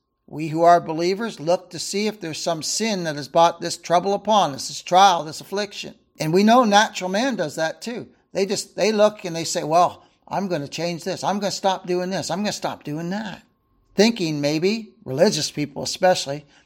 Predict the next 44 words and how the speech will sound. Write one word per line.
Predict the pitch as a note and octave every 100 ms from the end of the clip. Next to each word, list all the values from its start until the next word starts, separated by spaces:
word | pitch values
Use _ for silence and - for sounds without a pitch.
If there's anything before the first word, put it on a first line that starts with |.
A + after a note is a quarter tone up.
| _
thinking | G3+ G#3+ G#3+ F#3+
that | E3+ D#3+
it |
will | D3+
gain | C#3+ F3+ F#3
them | E3+ D#3
merit | E3+ F3 -
and | -
favor | F#3 F3 D3+ C#3
with | C3+ -
God | F3+ F3 D3+
and | D3
the |
trial | C3 G3 G3 D#3+
end | F3 F3+ D3+
because | D3 D3+ - - _ _
they're, | C3 E3+ D3+ - _ _
they're | D#3+ C#3+
doing | C3 E3 D3+
something. | - D3+ A#2+ - _ _ _ _
But | D3+
we | D3+ A3
who | G#3
are | A3 A3
the | D#3
people | F#3 F#3 D#3
of | C3+
God, | E3+ F#3 D#3+ C#3 D#3
we | F#3
need | G#3 F3
to |
hear | D#3 D3
the |
gospel. | C#3 D#3+ C3 - - - _ _
We | E3+
need | A3 A3
the |
gospel | E3+ G3+ G#3 E3+ D#3+
to | C#3+
be | C#3+
brought | C3+ D3 D3+ -
before | C3+ - E3+ D3 -
us | - - - _ _
continuously. | F3 E3 G3 G3 D3 - - -